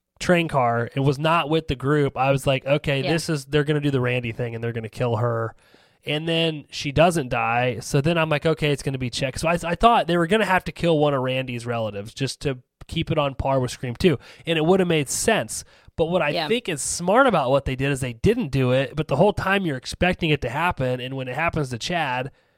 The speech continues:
Speaker 1: e-, and as aggressive as that kill is, like, he's got, probably got stabbed twenty times, but
Speaker 2: Yeah, it was bad. <laughs>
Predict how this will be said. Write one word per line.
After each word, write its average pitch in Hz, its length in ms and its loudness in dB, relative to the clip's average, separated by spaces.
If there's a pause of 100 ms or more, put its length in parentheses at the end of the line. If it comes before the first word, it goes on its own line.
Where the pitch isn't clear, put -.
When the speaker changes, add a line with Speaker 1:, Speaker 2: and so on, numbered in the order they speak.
(440)
Speaker 1:
e-, 180 180 -4 (100)
and 165 240 -6
as 156 240 0
aggressive 147 480 0
as 143 120 2
that 139 200 0
kill 151 220 2
is, 127 380 0
like, 120 160 -2
he's 147 140 -6
got, - 180 -6
probably 175 220 0
got 113 80 -8
stabbed - 340 -2
twenty 139 300 -2
times, 120 640 -6 (400)
but 143 320 2
Speaker 2:
Yeah, 156 80 -8
it - 20 -6
was 180 140 -6
bad. 143 360 -4 (220)
<laughs> 247 80 0